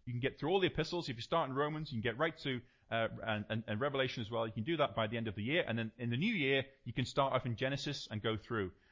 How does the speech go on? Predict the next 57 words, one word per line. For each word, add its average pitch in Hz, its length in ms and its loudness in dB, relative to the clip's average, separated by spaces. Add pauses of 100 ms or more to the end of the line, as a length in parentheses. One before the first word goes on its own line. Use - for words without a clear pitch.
(100)
I've 117 220 2
printed 185 280 4
out 160 120 8
a 127 80 2
bunch 160 260 2
of 127 100 -4
the 127 160 2
Y 131 280 2
L 131 140 4
Bible 123 340 0
reading 156 240 -2
schemes. 196 500 -6 (320)
Um, 107 180 0
I 104 40 0
have 139 200 2
them 135 140 -2
here 143 260 0
if 107 120 -8
you'd 110 100 -2
like 147 240 0
one. 160 220 0 (320)
Um, 101 320 2
I'll 107 120 2
also 127 280 2
put - 220 -6
some 127 120 -4
on 117 80 2
our 107 160 2
display 123 400 0
stand 120 320 -2
back 113 220 -2
there. 120 140 2
You 113 140 -2
can 98 140 -4
take 120 220 -4
one 110 180 -6
from 107 100 -6
there. 113 220 -2 (300)
But, 107 220 -2
uh, 107 180 4 (100)
what 226 120 4
about 175 200 4
that? 123 240 2
And 139 200 2 (220)
for 185 60 -2
those 277 240 8
of 233 100 -2
us 226 140 2
who've 190 120 2
been 165 200 2
reading 190 220 4
the 165 80 0
Bible 151 340 6
for 143 180 -2
a 131 60 4
long 131 260 2
time 110 460 -2